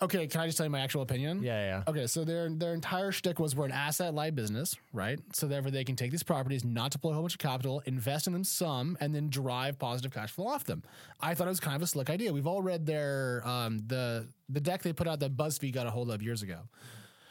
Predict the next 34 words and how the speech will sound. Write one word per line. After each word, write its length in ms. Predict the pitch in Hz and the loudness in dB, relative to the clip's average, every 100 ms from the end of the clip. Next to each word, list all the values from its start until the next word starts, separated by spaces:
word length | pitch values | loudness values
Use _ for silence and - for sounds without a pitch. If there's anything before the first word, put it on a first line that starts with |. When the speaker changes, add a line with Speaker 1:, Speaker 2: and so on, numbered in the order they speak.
| - | -8
Speaker 1:
Somehow, 340 | - 220 277 269 | 0 2 2 2
apparently, 300 | 208 208 190 | 2 2 2
they 140 | 165 | 2
need 140 | 160 165 | 0 0
to 60 | |
have 160 | 165 135 | 0 0
all 140 | 139 | 0
the 60 | 147 | 0
money 160 | 151 | 0
in 60 | 180 | 0
the 60 | 180 | -2
world. 280 | 92 113 - _ _ - _ _ 139 | -2 -4 -6 _ _ -20 _ _ -2
They've 240 | 151 160 | 0 2
also 220 | 180 185 | 2 2
provided 260 | 190 180 147 | 0 2 2
so 140 | 190 | 2
much 140 | 202 175 | 2 0
secondary. 440 | 180 175 156 151 | 0 0 2 0
One 160 | 143 147 | 0 0
of 60 | |
their 120 | 143 | 0
founders 380 | 135 135 131 123 | 0 0 0 0
has 120 | 117 | -2
bought, 220 | 110 117 110 | -2 -4 -2
like, 160 | 104 | -6
what, 160 | 104 92 | -6 -2
seven 320 | - 120 120 | 0 2 0
apartments? 420 | 117 110 117 127 | 0 0 0 0
There 80 | 127 | 0
was 100 | 120 | 0
that 100 | 113 | -2
tweet 220 | - 127 | 0 -2
going 200 | 113 104 | 0 0
around. 360 | 98 95 92 | 0 0 -2